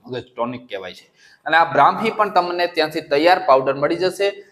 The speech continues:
આ બધી વસ્તુ ગાંધીને ત્યાં પણ મળી જાય છે, ઓનલાઈન પણ મળી જાય છે, રેડી? અને છેલ્લી વસ્તુ છે મિત્રો,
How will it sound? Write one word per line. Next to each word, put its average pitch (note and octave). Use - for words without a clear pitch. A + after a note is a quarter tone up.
આ F3+
બધી A3
વસ્તુ A#3+
ગાંધીને F3+
ત્યાં A#3
પણ A#3
મળી A#3
જાય A#3
છે, A#3+
ઓનલાઈન B3
પણ C3
મળી A2
જાય G2
છે, -
રેડી? A#3+
અને E3
છેલ્લી B3+
વસ્તુ F#3+
છે E3+
મિત્રો, D3